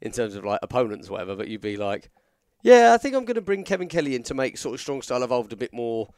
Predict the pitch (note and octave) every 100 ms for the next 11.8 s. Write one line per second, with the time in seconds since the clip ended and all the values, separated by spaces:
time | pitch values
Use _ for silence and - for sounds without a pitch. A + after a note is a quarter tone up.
0 | _ _ _ _ D3 D#3 D#3 C#3+ D3 B2+
1 | - A2+ A2+ A2+ A2 - A#2+ - A2+ A2
2 | G2 G#2+ F#2+ G#2 A2 C#3 A#2+ A#2 A#2+ G2+
3 | F#2+ - - - - - _ _ - C#3+
4 | C#3+ - - E4+ A#2+ - F2 E2+ D#2+ E2
5 | - _ _ _ - C3 A2 - B2 B2+
6 | B2 _ _ _ - B2 B2+ A#2+ F#3+ D3
7 | B2+ B2 A#2 A#2+ C#3 F3 - D3 G#2 G2+
8 | G#2+ - G#2+ G2+ C#3 G#2+ - _ _ _
9 | - A2 - B2 A2+ A2 A2 A2+ C3 C3
10 | - _ _ D3+ E3 - - B2 A3 F#3+
11 | F3 E3+ D#3+ B2+ B2+ - _ _